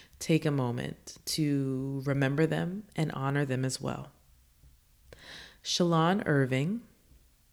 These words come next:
Doctor Shanice Wallace,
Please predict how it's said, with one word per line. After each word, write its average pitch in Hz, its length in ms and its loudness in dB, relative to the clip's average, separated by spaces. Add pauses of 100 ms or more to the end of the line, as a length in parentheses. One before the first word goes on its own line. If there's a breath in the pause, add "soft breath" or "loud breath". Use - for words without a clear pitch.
(960 loud breath)
Doctor 160 760 4
Shanice 160 680 2
Wallace, 139 720 0